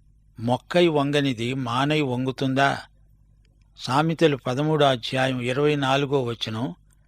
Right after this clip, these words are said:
"బెత్తము వాడనివాడు తన కుమారునికి విరోధి, కుమారుణ్ణి ప్రేమించేవాడు వాణ్ణి శిక్షిస్తాడు."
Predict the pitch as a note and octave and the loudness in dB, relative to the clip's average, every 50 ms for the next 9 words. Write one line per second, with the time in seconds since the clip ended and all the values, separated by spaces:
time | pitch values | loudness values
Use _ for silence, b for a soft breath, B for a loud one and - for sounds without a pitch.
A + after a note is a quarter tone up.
0 | _ _ _ _ _ _ _ _ _ G2+ G2+ A#2 B2 - _ - F3+ F#3 F3+ F3+ | _ _ _ _ _ _ _ _ _ -4 0 0 0 0 _ 0 2 2 4 4
1 | E3 D3+ C#3+ D3 C#3 D3+ D3+ D3 C#3 C3 B2+ A#2+ G#2+ A2 A2+ A#2 C#3+ - _ _ | 4 6 4 6 4 4 2 2 2 2 2 2 0 -2 -4 -4 -6 -12 _ _
2 | _ _ _ _ _ _ - B2 B2+ B2 _ - C3 C3 C#3+ D3 D#3 D#3+ D3+ D#3 | _ _ _ _ _ _ 0 2 2 0 _ -4 -2 0 4 4 4 4 4 0
3 | D3+ D3 C3+ - B2+ A2+ A2+ B2 A#2+ C3+ C#3 C#3 B2 - - G2+ F#2+ - _ _ | -2 -2 -2 -4 -6 -2 -2 0 2 4 4 2 2 -2 -8 -12 -12 -14 _ _
4 | _ - _ _ _ - _ _ _ _ _ _ - _ - C3 C#3 D3+ D#3+ E3+ | _ -20 _ _ _ -20 _ _ _ _ _ _ -20 _ -2 0 2 4 6 6
5 | F3 E3+ F3+ F3 E3+ D#3+ D3 - - - C3 C#3 D#3 E3+ F3 F3 D3+ - - D3 | 6 4 4 0 0 0 -2 -4 -2 0 0 2 2 2 -2 -2 -2 0 0 2
6 | C3+ B2+ B2+ A#2+ A#2+ A#2 B2 B2+ C3 - - A2+ A#2+ B2 B2+ B2+ B2 B2 B2 B2 | 2 2 2 0 0 0 -2 -4 -4 -6 -6 -2 -2 0 0 0 -2 -2 -4 -4
7 | B2+ - - - B2 _ - - D#3+ C#3+ - - - A#2 A2 G2+ F#2+ F#2+ | -6 -6 -6 -8 -6 _ -4 -4 -4 -4 -4 -6 -6 -4 -6 -6 -6 -12